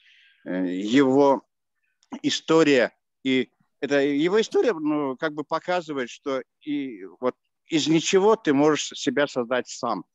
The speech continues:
То есть если в тебе живет страсть и есть желание что-либо изменить в жизни,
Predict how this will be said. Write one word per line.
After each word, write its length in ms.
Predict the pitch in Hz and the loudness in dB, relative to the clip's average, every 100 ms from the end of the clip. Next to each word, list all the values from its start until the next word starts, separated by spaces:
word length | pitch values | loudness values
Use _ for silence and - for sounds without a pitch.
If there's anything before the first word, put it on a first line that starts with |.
| _ _ | _ _
То 80 | - | -6
есть 140 | 127 135 | -4 -2
если 280 | 151 - | -2 -2
в 100 | 156 | -4
тебе 440 | - 175 156 165 120 _ _ | -2 -2 0 0 -2 _ _
живет 380 | 117 139 143 135 | -8 -2 0 -2
страсть 640 | - - 143 139 - _ - | -4 -6 -4 -4 -8 _ -10
и 80 | |
есть 320 | 131 123 135 113 | -8 -4 -4 -6
желание 480 | - 131 139 123 | -8 -4 -4 -4
что-либо 380 | 110 135 127 117 | -8 -12 -8 -6
изменить 320 | 113 113 117 123 | -6 -6 -8 -6
в 20 | |
жизни, 360 | 156 139 110 | -8 -6 -6